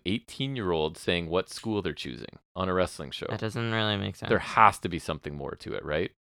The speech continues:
Speaker 2: Yeah.
Speaker 1: Well, no, there doesn't, 'cause it's N X T and it's
Speaker 2: <laughs>
Speaker 1: terrible. But, like,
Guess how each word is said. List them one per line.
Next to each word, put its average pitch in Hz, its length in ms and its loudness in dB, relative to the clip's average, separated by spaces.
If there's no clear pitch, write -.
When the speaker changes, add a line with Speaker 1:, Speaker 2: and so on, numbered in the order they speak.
Speaker 2:
Yeah. 113 140 4
Speaker 1:
Well, 120 120 6
no, 135 160 6
there 104 100 4
doesn't, 87 400 6
'cause 87 200 -6
it's 85 120 -4
N 87 120 2
X 82 80 2
T 131 160 6
and 87 80 4
it's 80 120 -6
Speaker 2:
<laughs> - 40 -20
Speaker 1:
terrible. - 500 4
But, - 280 8
like, 104 240 6